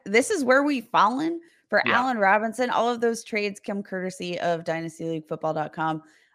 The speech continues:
Speaker 1: uh, and their Dynasty Trade Finder tool. But this is what is going on. Uh, Allen Robinson for Irv Smith Junior.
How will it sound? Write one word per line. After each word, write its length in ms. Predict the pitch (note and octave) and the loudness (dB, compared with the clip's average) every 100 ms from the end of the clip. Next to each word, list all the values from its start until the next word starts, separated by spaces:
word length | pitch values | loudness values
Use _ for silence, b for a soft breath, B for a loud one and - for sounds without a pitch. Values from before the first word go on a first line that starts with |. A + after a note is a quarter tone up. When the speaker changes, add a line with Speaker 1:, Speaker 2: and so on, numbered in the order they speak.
| - | -4
Speaker 1:
uh, 160 | D3+ C#3+ | -4 -2
and 140 | E3 | -6
their 140 | E3+ E3 | -4 -2
Dynasty 540 | E3 D#3+ E3 D#3+ D#3+ | 0 0 -4 -6 -10
Trade 260 | D#3 E3 E3 | -6 -4 -4
Finder 320 | - E3 D3+ | -4 -2 -2
tool. 280 | D3 E3+ D#3+ | 0 0 2
But 180 | E3+ - b b b _ | 2 0 b b b _
this 480 | - E3+ F#3 A3+ - - | -10 2 4 4 2 0
is 180 | C#4 A3 | 0 0
what 300 | G3 A3+ - | 2 2 2
is 180 | G#3 | -4
going 320 | F#3 G3+ G#3 G3+ | 2 2 2 0
on. 160 | G#3 | 2
Uh, 240 | E3 F3 F3 - | 4 4 2 2
Allen 300 | G3+ C4+ B3+ | 2 2 4
Robinson 560 | B3+ C4 B3+ B3 A#3+ | 4 4 2 0 -2
for 140 | A#3+ - | 0 2
Irv 300 | A#3 C4+ B3+ | 2 2 -2
Smith 340 | C4 C4 C4 | -2 -2 -2
Junior. 720 | F#3+ G#3+ D4+ G4+ A#3 E3 A2 | -4 -2 0 2 2 2 -2